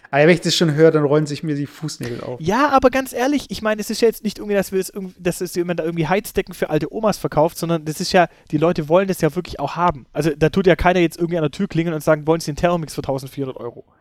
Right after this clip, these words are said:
Speaker 2: So, sondern es ist ja tatsächlich
Speaker 1: Ist
Speaker 2: so,
Speaker 1: der
Speaker 2: dass
Speaker 1: so
Speaker 2: die Leute
Speaker 1: teuer?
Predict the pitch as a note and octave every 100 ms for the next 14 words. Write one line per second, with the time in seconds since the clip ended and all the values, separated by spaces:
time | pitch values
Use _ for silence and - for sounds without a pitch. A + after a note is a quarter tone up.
0 | _ _ _ - D#3 D3+ E3+ E3 D#3 E3+
1 | - E3+ D#3+ _ _ _ - D#3 F3+ -
2 | E3+ G3 D#3+ G3+ - D#3 F#3 - E3+ -